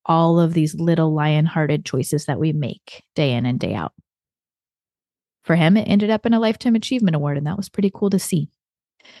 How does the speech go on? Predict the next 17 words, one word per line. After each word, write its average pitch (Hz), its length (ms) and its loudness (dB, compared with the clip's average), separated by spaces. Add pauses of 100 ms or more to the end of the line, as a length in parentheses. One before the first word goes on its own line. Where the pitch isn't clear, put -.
(300)
The - 160 2
other 480 200 4
thing 285 160 0
I 226 60 6
wanted 196 260 4
to 175 80 2
say 185 240 2
is 185 140 2
that 208 120 0
my 247 240 2
mom 165 480 0
was 233 180 -2
the 226 80 -6
one 247 200 0
that 214 120 0
submitted 160 580 -4
him - 280 -10